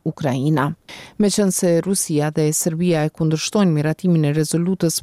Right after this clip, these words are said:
për gjenocidin në Srebrenic dhe pretendojnë se nuk janë të vetmet në këtë qëndrim, ajo do të duhet të votohet. Si në çdo parlament, votimi bëhet me ngritje në dorës ose në mënyrë elektronike, ndërsa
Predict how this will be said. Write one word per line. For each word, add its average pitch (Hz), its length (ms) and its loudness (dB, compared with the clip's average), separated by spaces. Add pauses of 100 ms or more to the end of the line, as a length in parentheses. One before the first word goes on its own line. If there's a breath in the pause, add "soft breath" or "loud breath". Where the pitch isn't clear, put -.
për 151 220 2
gjenocidin 160 680 0
në 151 140 2 (100)
Srebrenic 175 800 0
dhe 156 300 0 (100)
pretendojnë 170 680 0
se 156 100 0
nuk 185 320 0
janë 170 160 0
të 160 160 0
vetmet 160 480 -2
në 151 220 0
këtë 160 180 0 (160)
qëndrim, 214 400 2 (560 loud breath)
ajo 202 220 2 (100)
do 240 80 2
të 233 160 0
duhet 175 400 0
të 160 60 2 (100)
votohet. 143 640 -4 (160)
Si - 240 -2
në 165 160 2
çdo 143 240 -4
parlament, 170 640 0 (100)
votimi 190 480 0
bëhet 185 320 -2
me 170 80 0
ngritje 156 560 0
në 151 140 0
dorës 214 420 0
ose 165 160 -4
në 156 140 2
mënyrë 202 280 2 (220)
elektronike, 143 800 0 (580 loud breath)
ndërsa 180 460 2